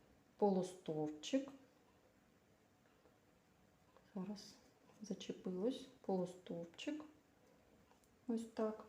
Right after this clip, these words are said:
І, е, тепер, тепер робимо оцю штучку таку, як, ну, гілочку, так? Е, шість повітряних петелек. Один, два, три, чотири, п'ять, шість.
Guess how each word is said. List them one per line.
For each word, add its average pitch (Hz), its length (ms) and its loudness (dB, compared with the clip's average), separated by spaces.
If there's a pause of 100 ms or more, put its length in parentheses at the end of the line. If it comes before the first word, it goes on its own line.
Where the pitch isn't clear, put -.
(800)
І, 339 160 4 (120)
е, 214 120 6
тепер, 302 540 6 (100)
тепер 311 340 8
робимо 214 460 8 (120)
оцю 190 300 0
штучку - 460 -2
таку, 175 280 -2
як, 170 160 2 (100)
ну, 190 220 4 (460)
гілочку, 180 600 0
так? - 220 0 (960)
Е, 185 240 2
шість 330 400 4
повітряних 202 560 8
петелек. 190 600 2 (100)
Один, 175 600 0 (180)
два, 170 600 2 (280)
три, 180 360 2 (420)
чотири, 175 840 0 (520)
п'ять, 170 680 -2 (220)
шість. - 600 -4